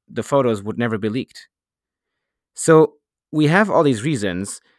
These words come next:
and they have been mentioned before, also in other historical contexts, right? Garance compared it to former communist Eastern Bloc states,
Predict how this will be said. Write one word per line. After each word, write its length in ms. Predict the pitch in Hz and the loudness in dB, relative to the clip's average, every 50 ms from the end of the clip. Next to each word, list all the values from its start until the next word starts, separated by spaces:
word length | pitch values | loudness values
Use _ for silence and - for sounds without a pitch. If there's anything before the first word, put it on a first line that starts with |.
| _ _ _ _ | _ _ _ _
and 220 | 135 135 135 135 127 | 0 2 2 2 4
they 120 | 135 131 | 2 2
have 220 | 135 139 135 135 | 2 2 0 0
been 220 | - 135 127 127 127 | 0 0 2 2 2
mentioned 360 | 139 139 127 - 127 117 107 | 2 0 -2 -2 -4 -4 -4
before, 600 | 113 110 - - 233 214 127 107 104 98 - - - _ _ | -4 -4 -2 0 2 4 4 4 2 0 -2 -4 -8 _ _
also 260 | - 120 117 - - | -6 -4 -4 -4 -4
in 140 | 71 104 101 | -6 -4 -2
other 200 | - 143 131 120 | 0 0 0 0
historical 420 | 104 104 - - 104 98 - 95 - | -2 -4 -4 -6 -6 -6 -8 -10 -6
contexts, 520 | - 143 143 139 - - 71 76 - - | -2 -2 -2 0 -2 -4 -8 -8 -8 -4
right? 180 | 101 110 113 - - - - - _ _ _ - | -4 -4 -4 -4 -8 -16 -20 -20 _ _ _ -2
Garance 520 | 135 131 123 135 135 131 - - - - - - | 0 2 4 4 2 2 0 -2 -8 -10 -12 -6
compared 300 | - 131 110 127 127 117 | -6 -2 0 0 0 0
it 100 | 120 - | 0 -4
to 80 | - 110 | -6 -8
former 360 | - - 123 117 113 113 107 | -4 -2 0 0 0 0 -2
communist 560 | - - 131 131 127 117 113 113 110 - - - | -2 0 0 2 2 2 0 -2 -2 -6 -8 -8
Eastern 320 | 123 110 - 117 107 101 | -8 -6 -6 -6 -6 -4
Bloc 240 | 101 104 104 104 - | -2 -4 -4 -4 -6
states, 360 | - - 107 104 104 - - | -6 -6 -4 -4 -4 -6 -10